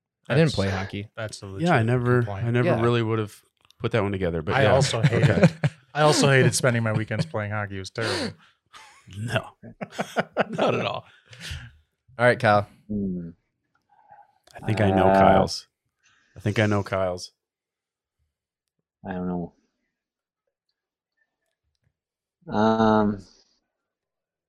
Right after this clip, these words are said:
Speaker 1: Yeah.
Speaker 3: Could be that one too.
Speaker 1: Yeah.
Speaker 3: Okay.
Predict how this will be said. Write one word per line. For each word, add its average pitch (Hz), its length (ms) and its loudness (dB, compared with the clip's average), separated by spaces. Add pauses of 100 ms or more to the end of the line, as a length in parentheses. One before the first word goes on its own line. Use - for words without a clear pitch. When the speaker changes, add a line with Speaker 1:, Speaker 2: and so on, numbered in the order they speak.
(320)
Speaker 1:
Yeah. 104 260 -6
Speaker 3:
Could 104 100 -16
be 107 80 -12
that 110 180 -8
one 90 120 -14
too. 90 320 -12
Speaker 1:
Yeah. 82 180 -12 (420)
Speaker 3:
Okay. 95 300 2